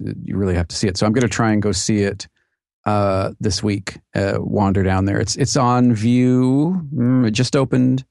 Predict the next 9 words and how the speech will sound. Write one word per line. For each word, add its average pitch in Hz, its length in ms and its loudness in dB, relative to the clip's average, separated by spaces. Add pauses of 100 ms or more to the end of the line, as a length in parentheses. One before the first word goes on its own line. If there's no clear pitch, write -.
(140)
April 117 260 0
third, 151 520 0 (300)
and 110 100 2
it's 110 140 0
on 117 240 2
view 117 460 2
until 107 380 0
July 107 340 0
twenty-fourth. 131 800 0